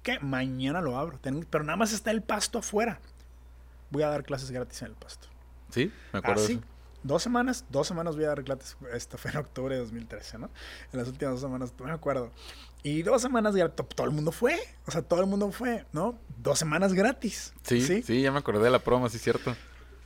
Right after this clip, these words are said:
Speaker 1: Y abrí de, y luego los crossfits abrían, los crossfits abrían de seis a diez de la mañana y luego abrían de cinco de la tarde a ocho de la noche.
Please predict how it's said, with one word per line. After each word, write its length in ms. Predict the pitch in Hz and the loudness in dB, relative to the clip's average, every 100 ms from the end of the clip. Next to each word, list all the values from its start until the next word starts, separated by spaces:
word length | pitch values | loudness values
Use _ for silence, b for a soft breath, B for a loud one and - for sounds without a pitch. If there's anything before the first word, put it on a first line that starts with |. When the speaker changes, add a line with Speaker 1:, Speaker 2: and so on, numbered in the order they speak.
| - - | -8 2
Speaker 1:
Y 400 | 180 160 160 151 | 6 6 6 6
abrí 400 | 139 147 175 202 | 4 4 6 6
de, 160 | 190 | 6
y 80 | 151 | 4
luego 160 | 156 175 | 6 6
los 120 | 170 | 4
crossfits 340 | 151 143 - 131 | 0 -2 -4 -2
abrían, 280 | 127 131 127 | -2 -4 -4
los 120 | - | -6
crossfits 320 | 131 123 143 | -6 -6 -6
abrían 240 | 120 120 | -6 -4
de 80 | 131 | -4
seis 320 | 131 143 147 | -4 -4 -4
a 60 | 143 | -4
diez 120 | 131 | -4
de 60 | 143 | -4
la 60 | 120 | -4
mañana 460 | 120 165 220 254 | -4 -2 -4 -6
y 80 | - | -6
luego 160 | 120 117 | -4 -4
abrían 440 | 120 120 120 117 | -4 -4 -6 -6
de 300 | 117 113 110 107 | -6 -8 -8 -8
cinco 220 | 123 127 | -8 -6
de 20 | |
la 60 | 117 | -6
tarde 280 | 120 117 117 | -6 -8 -10
a 160 | 107 104 | -10 -12
ocho 220 | - 110 | -10 -12
de 60 | |
la 60 | 98 | -12
noche. 240 | 98 - | -14 -14